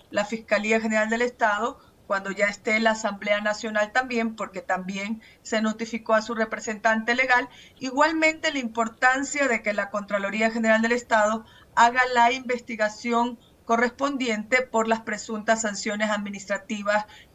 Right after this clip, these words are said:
que pueden existir por el tráfico de influencias, eh, que de alguna forma en la investigación resulta que hay un,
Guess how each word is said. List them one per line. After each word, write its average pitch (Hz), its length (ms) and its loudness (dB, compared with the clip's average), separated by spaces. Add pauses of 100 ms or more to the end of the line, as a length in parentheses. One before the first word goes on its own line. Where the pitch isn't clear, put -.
que 226 140 4
pueden 269 500 4
existir 269 720 -2
por 220 320 2
el 220 140 0
tráfico 226 540 2
de 220 80 -4
influencias, 240 800 0 (420)
eh, 214 440 -2
que 226 440 2
de 208 100 2
alguna 233 400 2
forma 262 360 4
en 220 80 2
la 208 60 -4
investigación 220 960 0
resulta 226 580 0
que 220 140 2
hay 214 300 0
un, 226 360 -4